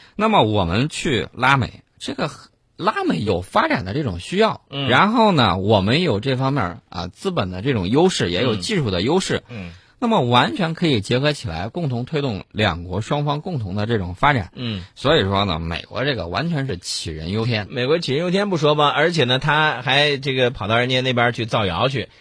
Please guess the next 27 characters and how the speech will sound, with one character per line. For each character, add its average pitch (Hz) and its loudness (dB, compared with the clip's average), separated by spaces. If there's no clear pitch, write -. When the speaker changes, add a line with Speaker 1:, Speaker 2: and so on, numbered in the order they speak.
Speaker 2:
但 165 4
是 139 0
没 123 0
想 135 -2
到 98 -2
人 117 -2
家 139 0
拉 180 0
美 151 2
那 120 -2
些 131 2
国 117 0
家， 117 4
人 113 0
家 151 0
怎 117 -4
么 82 -10
说 104 -6
？“哎 196 -4
呀， 226 2
我 160 2
们 156 0
摇 139 6
到 175 2
大 180 0
奖 107 -6
了。” - -6